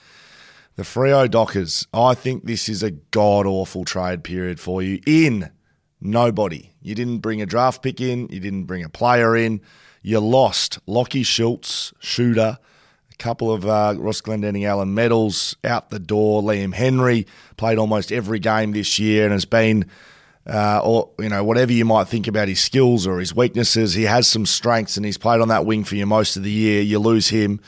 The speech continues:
and you lose Joel Hamming, your number one backup key defender in behind Alex Pearce, who is injury prone.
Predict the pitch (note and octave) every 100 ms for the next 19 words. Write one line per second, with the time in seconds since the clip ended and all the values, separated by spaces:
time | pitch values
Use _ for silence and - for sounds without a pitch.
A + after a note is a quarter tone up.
0 | - - - - - G#2 A2 A#2 A2+ -
1 | A#2 G#2+ A2 A#2 A2+ G#2+ F2 F#2+ G#2+ G#2+
2 | G#2 E2 - G#2 A2+ A2 A2 G#2+ G#2 A2
3 | A2 A2+ G#2 - G#2+ G2+ G2 G#2 G#2+ G#2+
4 | G2+ G#2+ G#2 G2 G#2 G#2 G2 - - A2+
5 | A2 G2+ G#2+ G#2 G2+ G#2+ G2+ G#2 F2+ G#2
6 | G2+ G2+